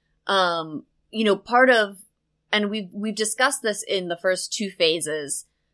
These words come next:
um, of the M C U, and I'm assuming we discussed it last week too, but, like, part of the, part of the rut that these movies can get into is,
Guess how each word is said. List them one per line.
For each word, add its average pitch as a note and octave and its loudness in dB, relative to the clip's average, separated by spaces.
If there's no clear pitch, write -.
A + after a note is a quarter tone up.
um, E3+ 0
of F3 2
the F#3 6
M F3+ 2
C F3 -4
U, E3 -2
and D#3+ -4
I'm D#3+ -6
assuming F#3+ -6
we D#3+ -6
discussed D#3+ -6
it - -2
last D3+ -4
week D#3+ -8
too, G4 6
but, G#3 2
like, G3+ 2
part A#3+ 2
of G#3+ -2
the, G3 -10
part B3+ 4
of G#3+ -4
the F#3+ 2
rut F3+ 6
that F#3+ 2
these E3+ -8
movies A3+ 0
can F#3 -4
get E3 2
into E3+ -4
is, D#3+ 0